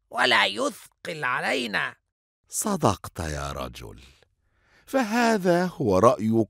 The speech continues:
Speaker 2: كل أهل القرى من بني إسرائيل. نحن لا نخرج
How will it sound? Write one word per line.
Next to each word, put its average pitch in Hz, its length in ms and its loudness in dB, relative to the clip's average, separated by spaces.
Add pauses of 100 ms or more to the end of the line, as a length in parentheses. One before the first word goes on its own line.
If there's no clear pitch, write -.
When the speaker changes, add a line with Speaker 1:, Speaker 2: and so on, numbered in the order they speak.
(140)
Speaker 2:
كل 262 600 4
أهل 117 420 -2
القرى 110 680 2
من 78 220 -6
بني 107 420 -2
إسرائيل. 104 1040 -4 (360)
نحن 240 380 0
لا 240 160 6
نخرج 160 600 2